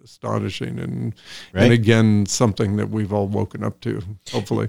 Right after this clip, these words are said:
Speaker 2: Yeah, I, I would hope that this is a, a marked change for everybody. And we should also note that, like,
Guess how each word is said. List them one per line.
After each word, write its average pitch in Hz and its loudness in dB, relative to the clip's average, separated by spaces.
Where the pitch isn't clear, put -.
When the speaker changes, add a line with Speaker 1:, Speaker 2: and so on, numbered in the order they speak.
Speaker 2:
Yeah, 101 4
I, 82 2
I - 0
would 90 2
hope 104 4
that 82 2
this 90 -2
is 80 -2
a, 82 0
a 87 0
marked 87 2
change 92 4
for - 6
everybody. 131 8
And 139 8
we 123 8
should 117 4
also 107 4
note 101 6
that, 95 4
like, 92 4